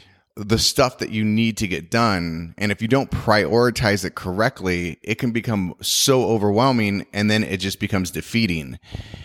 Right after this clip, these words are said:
And, you know, people live their, their days, their weeks, their lives like that, where they're just like, "Okay, I'm just, i-, like a slave to the grind," right? Where I'm just trying to get by, just trying to get as much as I can done. Here's the thing.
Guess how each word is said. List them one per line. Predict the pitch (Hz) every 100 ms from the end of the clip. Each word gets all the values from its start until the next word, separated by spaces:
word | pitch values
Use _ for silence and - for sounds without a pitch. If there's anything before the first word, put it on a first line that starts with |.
| - -
And, | - 101 87 -
you | 107
know, | 104
people | - 143 156 127
live | 127 143
their, | 135 113 87 - _ _ - -
their | 107
days, | 98 110 127 123
their | 101 98
weeks, | 110 120 -
their | 107 95
lives | 92 120 123 90 -
like | 90 85
that, | 82 82 80
where | 90
they're | 87
just | 87 90 -
like, | 90
"Okay, | - 92 - 82 80
I'm | 76 90
just, | 82 90 - - - _
i-, | - - _ - 104
like | 95 104
a |
slave | 110 - 123 123
to | 117
the | 107
grind," | 117 110 92
right? | 82 92 95
Where | 82 87
I'm | 90
just | 92 104 -
trying | - 113 107 101
to |
get | 90 92 -
by, | 92 87 80
just | 80 -
trying | 101 104
to |
get | 92
as | 90 87
much | 92 -
as | 90
I | 85
can | 95 87
done. | 85 95 90 87 - - - - - - -
Here's | 170 208
the | 180
thing. | 180 147 101